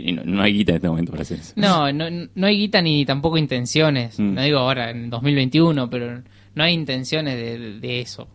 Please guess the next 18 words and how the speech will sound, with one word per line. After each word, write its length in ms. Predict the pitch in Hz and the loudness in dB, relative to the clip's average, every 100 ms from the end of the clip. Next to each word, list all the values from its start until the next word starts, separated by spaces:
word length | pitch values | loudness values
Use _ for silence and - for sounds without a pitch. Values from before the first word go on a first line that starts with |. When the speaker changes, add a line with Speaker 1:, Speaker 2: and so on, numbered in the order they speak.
| - | -10
Speaker 2:
En 100 | 123 | -2
algún 180 | 131 170 | 0 2
momento 480 | 180 185 190 175 160 | 4 4 2 0 -2
se, 200 | - 127 | -2 -8
se, 340 | - - 120 120 | -10 -8 -6 -6
se 160 | - | -4
volvió 460 | 123 123 147 190 156 | 0 4 8 10 10
a, 260 | 127 123 123 | 6 4 2
a 40 | |
meter 420 | 127 123 143 139 - - | 2 2 2 0 -6 -8
Speaker 1:
Mm. 120 | 104 98 | -6 -4
Speaker 2:
mucha 300 | - 156 156 | 2 4 4
industria 260 | 147 147 147 | 2 2 0
cultural 640 | 131 127 139 143 135 123 | -2 -2 0 0 0 -4
local, 560 | 123 127 160 156 151 151 | -2 0 4 4 4 0
mucho, 480 | 139 135 135 120 123 | -4 -4 -4 -4 -4
mucho 360 | 131 139 143 139 | -2 0 2 2
nacional, 500 | 127 131 135 170 | 0 0 2 2